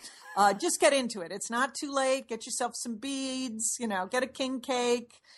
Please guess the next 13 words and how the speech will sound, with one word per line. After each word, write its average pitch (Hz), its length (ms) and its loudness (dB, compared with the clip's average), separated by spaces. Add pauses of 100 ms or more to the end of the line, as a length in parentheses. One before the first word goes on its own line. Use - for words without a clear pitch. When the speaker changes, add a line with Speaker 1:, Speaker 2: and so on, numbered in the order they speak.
(120)
Speaker 1:
have 269 180 6
a 302 40 4
cocktail. 254 800 2 (180)
<laughs> - 200 -16
I 254 120 6
think, 208 260 -4 (480)
I 320 80 0
think 339 180 -8
that's 240 240 2
pretty 202 200 -6
much 175 260 -8
it. - 140 -8 (240)
Speaker 2:
<laughs> 269 80 -4